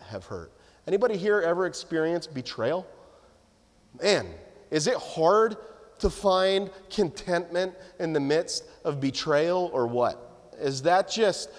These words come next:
one of the most gut-wrenching situations when the people that you care about have turned their back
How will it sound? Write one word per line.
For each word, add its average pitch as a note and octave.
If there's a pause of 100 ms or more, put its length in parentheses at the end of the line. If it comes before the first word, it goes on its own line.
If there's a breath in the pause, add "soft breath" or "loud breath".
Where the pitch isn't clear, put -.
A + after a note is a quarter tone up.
(140 loud breath)
one G3
of F#3+
the F#3
most C3+
gut-wrenching F3+
situations E3+
when E3
the C#3+
people F#3
that F3
you F3
care F3
about F3+ (240 loud breath)
have E3+
turned F#3
their D#3+
back D#3